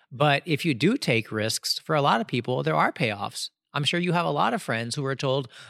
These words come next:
"Avoid the stock market, avoid investing," but oh my God, now some of them are making money. Why do all of our parents say, uh, "Buy real estate, buy houses, don't rent, buy, buy, buy"?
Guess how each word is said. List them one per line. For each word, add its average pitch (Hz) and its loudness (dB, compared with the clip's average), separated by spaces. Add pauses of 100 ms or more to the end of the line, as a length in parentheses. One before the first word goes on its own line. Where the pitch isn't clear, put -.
"Avoid 143 2
the - -6
stock 104 -4
market, 107 -6
avoid 156 2
investing," 110 -2
but 139 -4
oh 160 2
my 147 0
God, 131 0
now 127 -2
some 139 -4
of 131 -2
them 135 -2
are 180 2
making 123 -2
money. 101 -8
Why 143 2
do 185 2
all 147 6
of 180 4
our 139 4
parents 120 -2
say, 117 0 (420)
uh, 127 2 (140)
"Buy 120 0
real 135 0
estate, 113 -4
buy 120 -2
houses, 113 -2
don't 113 -2
rent, 110 -6
buy, 127 0
buy, 120 0
buy"? 110 0